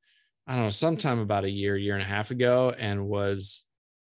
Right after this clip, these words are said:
was confused at first because I thought I was seeing the same card,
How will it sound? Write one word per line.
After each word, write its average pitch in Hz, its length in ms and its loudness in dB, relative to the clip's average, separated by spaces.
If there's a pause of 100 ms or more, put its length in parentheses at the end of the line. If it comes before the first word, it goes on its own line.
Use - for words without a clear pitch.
was 104 360 -2
confused 123 640 0
at - 120 0
first 139 380 -2
because 104 340 -2
I 101 140 0
thought 101 240 -2
I 101 80 2
was 101 160 -4
seeing 107 180 -2
the 101 60 -4
same 104 260 -4
card, 117 500 2